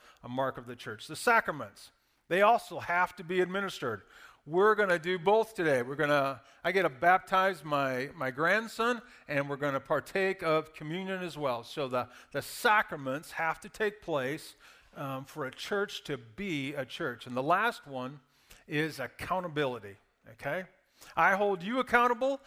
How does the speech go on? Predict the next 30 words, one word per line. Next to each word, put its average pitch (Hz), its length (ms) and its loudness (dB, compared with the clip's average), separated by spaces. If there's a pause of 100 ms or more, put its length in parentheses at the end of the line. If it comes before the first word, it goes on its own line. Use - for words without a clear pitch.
(180)
and 170 160 -2
you 214 320 -4
hold 190 480 2
me 170 240 -2
accountable. 113 500 -4
There 123 160 -10
has 160 300 -4
to 202 100 -12
be 156 300 -2 (260)
accountability 143 920 -2
for, 127 560 -8 (340)
uh, 113 400 -4 (240)
the 123 120 -12
church 175 440 -8
to 139 100 -12
be 135 380 -6 (140)
a 120 80 -10
church. 117 440 -12
So 127 340 -2 (340)
what 220 340 2
mark 190 480 4
do 165 100 -8
we 214 200 -10
see 175 680 -2 (340)
in 160 120 -6
verse 185 300 -2
thirty-six? 180 720 -4
Help 185 220 -2
me 160 100 -4
out. 113 240 -6